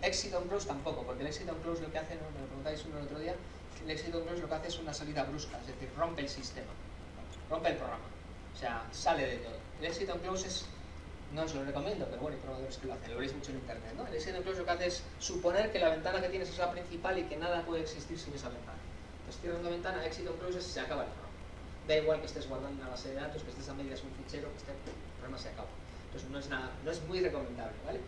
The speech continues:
Pero hay un exit on close. Mi sugerencia aquí es que siempre utilicéis dispose on close, o en los casos en los que queráis controlar el cierre,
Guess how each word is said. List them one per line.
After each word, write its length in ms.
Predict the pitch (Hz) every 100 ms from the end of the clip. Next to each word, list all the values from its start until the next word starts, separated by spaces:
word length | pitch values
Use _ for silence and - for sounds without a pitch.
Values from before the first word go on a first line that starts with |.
| - -
Pero 140 | 131
hay 60 | 131
un 120 | -
exit 240 | 120 -
on 80 | 107
close. 340 | - - - - - - - - - - -
Mi 140 | 143
sugerencia 540 | 135 151 156 143 170 165
aquí 120 | 151
es 80 | 151
que 60 |
siempre 220 | - 151 139
utilicéis 420 | 131 127 135 123
dispose 380 | 135 - 175 180
on 100 | 180
close, 320 | 214 262 - - - - - -
o 260 | 185 - -
en 160 | 151
los 140 | 151 -
casos 320 | 185 190 -
en 60 | 151
los 100 | -
que 100 | 151
queráis 220 | 151 156
controlar 320 | 160 156 151
el 80 | 156
cierre, 300 | - -